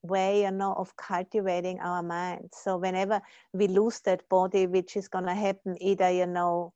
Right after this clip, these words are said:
in a few minutes or in a few years or in a few, or in thirty years or whenever. So, you know, that when the time comes that we can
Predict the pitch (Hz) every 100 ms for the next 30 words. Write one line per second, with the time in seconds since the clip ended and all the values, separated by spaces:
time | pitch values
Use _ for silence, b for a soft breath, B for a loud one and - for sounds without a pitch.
0 | _ _ _ - 185 175 - 196 180 185
1 | 220 240 233 - 208 196 185 180 185 185
2 | - 202 185 180 170 180 _ _ _ _
3 | _ _ 175 190 220 233 247 - 180 170
4 | 170 - 175 175 - 190 180 175 175 _
5 | _ _ _ _ - 175 175 - - -
6 | 208 202 226 214 208 214 220 190 185 202
7 | 208 - _ _ _ _ - 190 _ _
8 | _ _ _ 202 190 185 185 185 - _
9 | _ _ _ _ _ _ _ - 190 202
10 | 202 214 190 180 - 214 208 170 - 175
11 | - 196 190 180 196 196 - 202 190 180
12 | 175 175